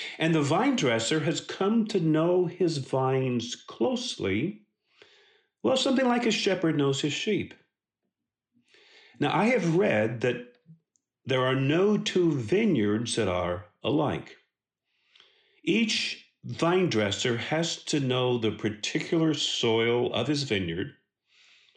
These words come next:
He has to know the rockiness, the slope of the hill, the orientation of the sun. I-, it's like each vineyard and each vine has its own personality. He has to know how a particular vine needs to be staked, to be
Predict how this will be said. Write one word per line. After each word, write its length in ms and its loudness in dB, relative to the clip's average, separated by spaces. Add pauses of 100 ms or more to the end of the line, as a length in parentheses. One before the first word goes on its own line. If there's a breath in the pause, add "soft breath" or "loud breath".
(260 soft breath)
He 140 -6
has 180 -2
to 80 0
know 140 0
the 100 0
rockiness, 800 -2
the 100 -4
slope 340 -2
of 80 -2
the 100 0
hill, 600 0 (360 loud breath)
the 120 2
orientation 720 0
of 120 0
the 80 2
sun. 720 0 (260 loud breath)
I-, 60 0
it's 220 0
like 360 0
each 520 -2
vineyard 600 2
and 100 0
each 240 2
vine 460 0
has 280 -2
its 220 -4
own 460 -2 (100)
personality. 840 -2 (1040 soft breath)
He 120 0
has 180 0
to 80 2
know 220 2
how 320 0
a 180 2
particular 600 0
vine 760 0
needs 420 -2
to 60 -2
be 140 -2
staked, 720 -4
to 80 -10
be 340 -2